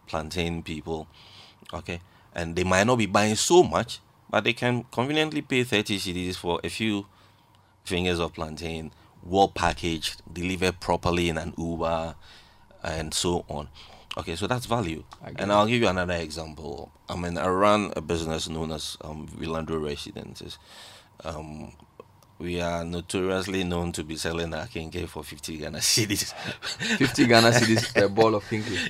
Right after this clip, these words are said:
Speaker 1: It isn't a ball of kenkey, I must say.
Speaker 2: A package?
Speaker 1: Um, it is a package, yeah. Okay, but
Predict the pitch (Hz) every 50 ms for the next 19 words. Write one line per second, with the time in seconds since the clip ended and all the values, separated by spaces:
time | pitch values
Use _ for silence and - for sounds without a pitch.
0 | - - 87 92 95 90 101 104 90 85 78 85 82 78 76 73 73 - - -
1 | 73 71 - 78 76 76 76 76 76 - - 82 73 71 - - - - - -
2 | - - 117 85 80 85 87 - - - - 90 - 95 90 - - - 87 82
3 | - 78 73 - - - - - 76 78 76 - - - - - - - - -
4 | - - - - - 80 76 85 87 87